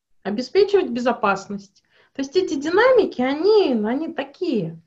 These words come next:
Мы щас говорим про узкоспециализированную тему, которая щас выглядит огромной, но она встречается ситуативно и в небольшом объеме. Но, м, скажем так,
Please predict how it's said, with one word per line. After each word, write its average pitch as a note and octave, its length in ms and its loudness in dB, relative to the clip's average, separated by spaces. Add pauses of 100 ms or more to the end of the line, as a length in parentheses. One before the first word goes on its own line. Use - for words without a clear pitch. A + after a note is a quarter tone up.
(300)
Мы C4 80 -2
щас D#4+ 220 -2
говорим F#4+ 480 4
про D#4+ 260 0
узкоспециализированную E4+ 1400 0
тему, G#3+ 580 -2 (380)
которая E4 440 2
щас C4 240 -4
выглядит B3 480 0
огромной, C4 880 2 (320)
но A3+ 80 2
она D#4+ 240 2
встречается F4+ 800 0
ситуативно C#4+ 880 0
и C4 100 2
в A#3 80 2
небольшом B3+ 600 0
объеме. A#3 680 0 (1120)
Но, D#4 760 4
м, A3 440 -2
скажем D4 380 -2
так, - 400 -2